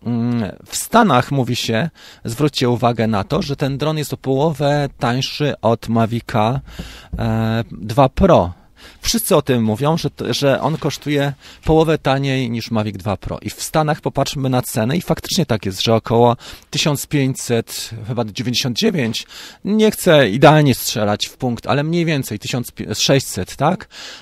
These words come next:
A tutaj mamy osiemset dolarów bez jednego dolara. Czyli zobaczcie, że to faktycznie jest dwa razy <laughs> Dwa razy mniej. A je-, jeżeli popatrzymy,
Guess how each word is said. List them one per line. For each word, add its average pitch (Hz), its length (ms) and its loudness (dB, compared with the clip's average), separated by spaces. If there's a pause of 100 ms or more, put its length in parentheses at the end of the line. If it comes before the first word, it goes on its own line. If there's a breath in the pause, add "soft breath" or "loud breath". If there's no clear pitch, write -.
A 135 100 0
tutaj 147 340 -2
mamy 139 480 -2
osiemset 120 460 -2
dolarów 98 540 -2
bez 107 320 -2
jednego 113 360 -4
dolara. 95 480 -4
Czyli 139 200 -4
zobaczcie, 151 380 -2
że 151 100 -4
to - 100 -12
faktycznie - 420 -2
jest 135 120 0
dwa 123 180 4
razy 139 420 2
<laughs> - 260 -14 (960 loud breath)
Dwa 127 260 2
razy 139 280 0
mniej. 175 380 -2 (320 loud breath)
A 117 80 2
je-, 113 200 0
jeżeli 156 340 0
popatrzymy, 147 760 0